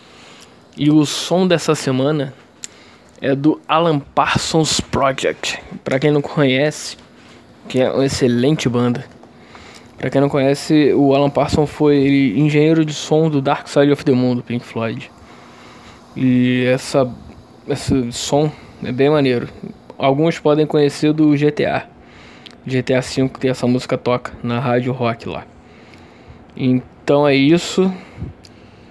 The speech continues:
Vamos nessa, porque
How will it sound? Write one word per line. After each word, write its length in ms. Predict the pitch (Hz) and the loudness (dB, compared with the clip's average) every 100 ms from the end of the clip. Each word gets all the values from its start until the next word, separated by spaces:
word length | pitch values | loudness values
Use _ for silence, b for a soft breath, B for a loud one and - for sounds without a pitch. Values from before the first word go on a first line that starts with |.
| B - - | B -20 -20
Vamos 500 | 131 131 135 156 156 | -16 -8 0 2 4
nessa, 600 | 131 131 151 - - 170 B B B B B - - - - | 2 2 0 -2 -2 -2 B B B B B -20 -20 -20 -8
porque 720 | 127 127 135 - - 131 - | -4 -4 -6 -10 -2 0 0